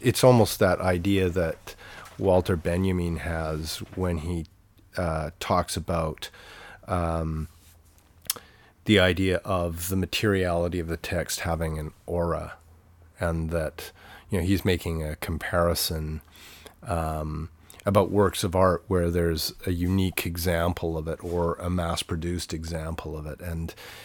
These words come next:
its original state sort of absorbs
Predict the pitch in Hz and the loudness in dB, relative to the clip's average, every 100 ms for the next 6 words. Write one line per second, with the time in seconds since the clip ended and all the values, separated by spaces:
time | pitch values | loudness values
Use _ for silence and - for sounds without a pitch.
0 | - - 87 98 92 90 82 85 78 - | -12 -4 0 2 2 2 0 -2 -4 -4
1 | - 104 90 80 - - - - - - | -2 0 -2 -4 -8 -12 -14 -20 -20 -20
2 | - _ _ _ - - 117 104 95 95 | -20 _ _ _ -6 4 6 6 2 0
3 | 92 101 98 95 85 80 78 - - - | 0 2 4 4 4 0 -4 -4 -4 -8